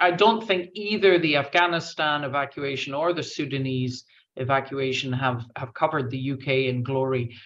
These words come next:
As you say, they do have resources. They could have been a major contributor, um, instead of actually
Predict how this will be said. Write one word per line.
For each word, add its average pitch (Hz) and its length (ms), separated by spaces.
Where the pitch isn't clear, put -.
As 131 160
you 165 80
say, 156 240
they 156 300
do 214 220
have 175 240
resources. 139 580
They 135 220
could 196 200
have 175 120
been 143 340
a 139 60
major 139 400
contributor, 131 840
um, 131 360
instead 139 520
of 135 100
actually 127 800